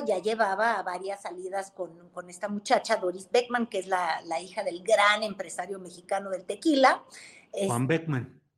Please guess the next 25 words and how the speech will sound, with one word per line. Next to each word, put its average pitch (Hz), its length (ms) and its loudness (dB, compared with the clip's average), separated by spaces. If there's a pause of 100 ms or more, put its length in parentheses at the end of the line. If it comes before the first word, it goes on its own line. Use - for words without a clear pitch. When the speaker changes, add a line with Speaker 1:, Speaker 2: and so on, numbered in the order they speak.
(160)
Speaker 1:
Sí, 254 240 2
exactamente. 208 880 2
Entonces, 240 640 4 (360)
pues, 262 300 6 (220)
esa 240 240 6
relación 262 520 2
ya 240 120 2
era 226 100 0
añeja, 247 380 -4
entonces 233 560 -4
no, 233 320 0
no, 233 280 -2
no 233 180 -8
decía 233 420 0
nada 214 300 4
de 196 120 4
lo 175 160 -10
que 190 80 -18
estuvimos 208 540 -10
viendo. 240 420 2 (540)
Y, 240 180 4
este, 226 720 2
y 320 100 2
luego 359 380 8
ya 247 340 2